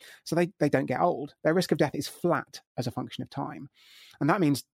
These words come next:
they, in this very statistical sense at least, don't age. They, you know,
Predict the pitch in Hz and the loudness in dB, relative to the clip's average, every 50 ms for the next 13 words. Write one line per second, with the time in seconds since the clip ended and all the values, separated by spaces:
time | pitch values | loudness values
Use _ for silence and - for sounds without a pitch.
0 | _ _ 180 160 147 139 135 139 160 - _ - 175 139 131 123 - - 143 131 | _ _ 0 2 2 2 2 0 -2 -4 _ -2 0 0 0 -2 0 0 0 0
1 | 117 - - - - 185 170 - - - 117 - 135 - - - 143 147 143 - | 0 -4 -10 -2 -2 -2 -2 -2 -6 -8 -6 -6 -6 -6 -6 -6 -4 -4 -4 -4
2 | - 151 131 147 131 131 139 - - 151 156 - - 139 - - - - _ - | -4 -2 0 0 0 0 -4 -4 -4 -4 -4 -4 -6 -10 -10 -12 -14 -14 _ -20
3 | - - - - _ - 135 135 135 143 156 160 147 127 | -20 -20 -20 -4 _ 2 4 4 4 2 2 0 0 0